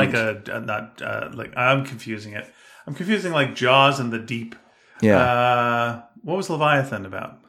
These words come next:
Speaker 1: It's like a sea monster. I, it's been a while since I saw, saw it, but it's like a, I think it has Peter Weller in it, and there's, like, a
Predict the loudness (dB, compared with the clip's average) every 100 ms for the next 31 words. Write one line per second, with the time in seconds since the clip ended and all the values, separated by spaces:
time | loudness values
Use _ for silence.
0 | -20 -8 2 6 8 10 8 6 4 6
1 | 6 6 8 8 8 6 8 8 6 2
2 | 2 2 2 2 -2 -4 -4 -2 -4 4
3 | 4 6 4 4 -2 -10 0 4 4 4
4 | 4 6 6 6 6 4 -2 -4 -6 -2
5 | 0 0 0 0 4 4 2